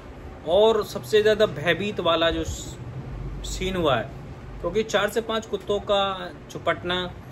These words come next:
जानवर को दहशत, stroke और शौक में आ जाता है जानवर,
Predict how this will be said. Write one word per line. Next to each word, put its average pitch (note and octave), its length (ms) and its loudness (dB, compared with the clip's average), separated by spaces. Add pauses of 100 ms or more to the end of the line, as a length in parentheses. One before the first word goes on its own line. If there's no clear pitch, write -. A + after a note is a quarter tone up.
(460)
जानवर F3 400 2
को G3+ 140 6
दहशत, D#3 580 4 (480)
stroke G3 680 2 (220)
और F3 180 2
शौक E3+ 400 2
में F3 140 0
आ D#3+ 120 2
जाता D3 260 2
है C#3+ 80 2
जानवर, C3+ 340 -2